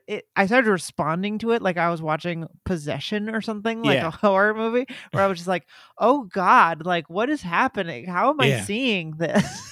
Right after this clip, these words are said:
Speaker 1: <laughs>
Speaker 2: Yeah, 'cause even, even if it was, like, you know, the, even if you were to believe that it's C G I that they're doing there, I don't know how they would have done that.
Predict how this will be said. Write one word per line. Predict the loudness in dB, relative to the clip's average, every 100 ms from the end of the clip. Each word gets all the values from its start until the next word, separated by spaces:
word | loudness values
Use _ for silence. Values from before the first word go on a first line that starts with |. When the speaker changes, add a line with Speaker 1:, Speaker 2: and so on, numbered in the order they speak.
| -4
Speaker 1:
<laughs> | 2 6
Speaker 2:
Yeah, | 6 6 2 -2 0
'cause | 0
even, | 2 2 2 -2 -4
even | -4 -4
if | -2 -2
it | -2
was, | -2 0 -2 -4
like, | -4 -4 -4 _ _
you | -6 -2
know, | -2
the, | 0 0 0 -4 -16 _
even | -18 -16 -4 -4
if | 0
you | 0
were |
to | 0
believe | -2 -2 0
that | 0
it's | 0 0
C | -2
G | -2 -2
I | 0 -2
that | -4
they're | -6
doing | -4 -2 -2 -4
there, | -8 -10 -14 _ _
I | -2
don't | 2 2 2
know | 2
how | 2
they | 2
would | 2
have | 2
done | 0 2
that. | 0 -2 -4